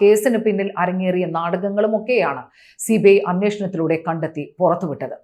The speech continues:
ചാരക്കേസ് ഉണ്ടായിട്ട് ഇന്നേക്ക് മൂന്ന് പതിറ്റാണ്ട് കഴിയുന്നു.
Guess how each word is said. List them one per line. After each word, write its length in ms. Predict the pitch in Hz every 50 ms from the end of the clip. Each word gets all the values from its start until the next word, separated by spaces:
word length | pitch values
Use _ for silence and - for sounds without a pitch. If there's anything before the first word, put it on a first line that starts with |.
| _ _ _ _ - _ _ -
ചാരക്കേസ് 600 | - 220 220 240 269 285 277 285 277 269 277 - -
ഉണ്ടായിട്ട് 560 | 220 226 226 214 208 196 180 156 143 - 151 - - -
ഇന്നേക്ക് 440 | 190 185 185 190 185 180 185 170 147 - 180
മൂന്ന് 380 | 175 175 185 196 214 214 196 185 196 -
പതിറ്റാണ്ട് 520 | 160 156 185 214 214 214 190 160 143 143 135 -
കഴിയുന്നു. 360 | 147 135 131 123 120 127 -